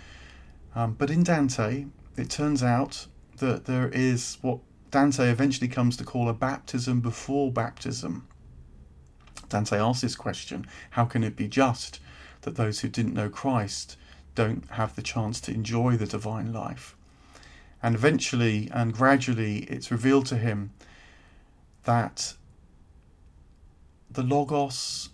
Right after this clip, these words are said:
the Christ, the divine life, is the whole of creation, manifest in different times and places,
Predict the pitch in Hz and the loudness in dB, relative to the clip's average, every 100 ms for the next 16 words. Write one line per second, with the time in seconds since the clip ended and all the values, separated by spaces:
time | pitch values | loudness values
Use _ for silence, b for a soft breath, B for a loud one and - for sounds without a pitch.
0 | - - 123 - 131 120 120 - - - | -10 -8 -6 -2 0 0 -2 -6 -10 -12
1 | - - - _ - 120 117 123 120 123 | -14 -18 -20 _ -4 -2 0 2 4 4
2 | 110 113 98 - - - b b b b | 2 -2 -6 -12 -20 -20 b b b b
3 | b _ 143 147 123 123 - 156 156 139 | b _ 2 2 0 -2 0 2 2 -2
4 | - 127 110 110 - 123 127 - - _ | -2 -2 -2 -4 -6 -6 -6 -10 -20 _
5 | _ _ _ _ _ _ - 117 120 120 | _ _ _ _ _ _ -4 2 2 4
6 | 120 113 - 110 107 104 113 - - 127 | 2 0 -4 -4 -4 -6 -10 -18 -6 -4
7 | 123 120 - - 117 117 - 117 - 127 | 0 -2 -2 -2 0 0 0 -4 -4 -4
8 | 123 - - - | -4 -6 -8 -12